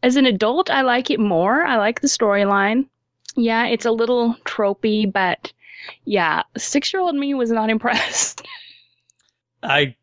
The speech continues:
Speaker 2: don't blame six-year-old you.
Speaker 1: Yeah.
Speaker 2: I have a weird one in that I didn't see this movie until a couple years ago. I'd known about it. I knew about it in the periphery. And then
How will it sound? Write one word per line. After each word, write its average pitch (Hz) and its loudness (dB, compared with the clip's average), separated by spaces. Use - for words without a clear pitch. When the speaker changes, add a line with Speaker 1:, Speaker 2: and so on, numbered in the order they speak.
Speaker 2:
don't 139 0
blame 139 0
six-year-old 202 -2
you. 214 2
Speaker 1:
Yeah. 220 0
Speaker 2:
I 214 2
have 269 0
a 208 0
weird 180 0
one 165 0
in 147 0
that 143 2
I 160 0
didn't 180 -6
see 165 -6
this 151 -2
movie 151 -4
until 139 0
a 139 -2
couple 143 -4
years 139 -6
ago. 120 -4
I'd 147 0
known 185 -2
about 131 0
it. 127 -4
I 139 -2
knew 170 -2
about 170 2
it 156 -2
in 156 -6
the 147 -4
periphery. 131 -4
And 147 -2
then 165 0